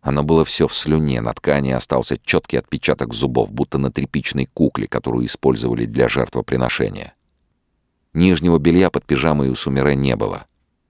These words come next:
Миу взяла первое попавшееся полотенце и стала насухо вытирать ее. Спину, подмышки, грудь, живот. Потом несколькими движениями от талии вниз, бедра.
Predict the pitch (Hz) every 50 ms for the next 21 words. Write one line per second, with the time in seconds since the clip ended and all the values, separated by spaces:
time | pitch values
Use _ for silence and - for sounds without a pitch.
0 | _ _ _ _ _ _ _ - 73 73 73 71 69 65 60 60 69 69 71 69
1 | - - 85 69 64 60 64 62 - - 67 - 67 58 - - 65 57 - -
2 | - - 69 69 - - 90 85 78 - 62 58 - - 65 64 67 69 76 73
3 | 67 - 71 64 - 67 69 69 - 71 65 67 60 - - 55 55 55 55 50
4 | 50 - _ _ _ - - - - - - 90 82 78 71 - - 62 64 71
5 | 78 73 - - - - 58 60 65 78 82 76 - - _ - - - - 71
6 | 71 71 67 - - _ _ _ _ _ _ _ _ - - 80 - 69 69 71
7 | 69 - - 80 - - 65 64 62 65 65 65 64 71 69 67 64 62 62 62
8 | 60 _ _ - 67 64 62 62 60 57 55 67 69 67 67 - - - _ _
9 | _ _ _ _ _ _ _ - 57 57 67 65 65 62 53 - 57 50 -